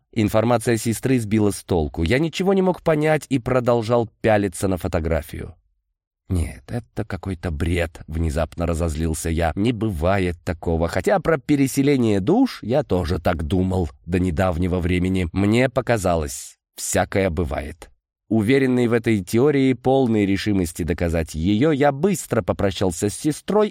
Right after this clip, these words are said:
и направился в сад. Мне хотелось доказать прежде всего самому себе, что призраков не бывает,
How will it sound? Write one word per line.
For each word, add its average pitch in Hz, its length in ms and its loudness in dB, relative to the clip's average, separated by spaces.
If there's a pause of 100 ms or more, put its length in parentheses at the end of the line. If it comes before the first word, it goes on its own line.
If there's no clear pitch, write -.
и 156 80 -2
направился 120 800 0
в - 80 -12
сад. - 400 -4
Мне 127 320 4
хотелось 139 420 0
доказать 123 540 0
прежде 127 360 2
всего 110 300 0
самому 117 380 2
себе, 107 320 2
что - 180 -4
призраков 120 880 0
не 120 200 2
бывает, 101 600 0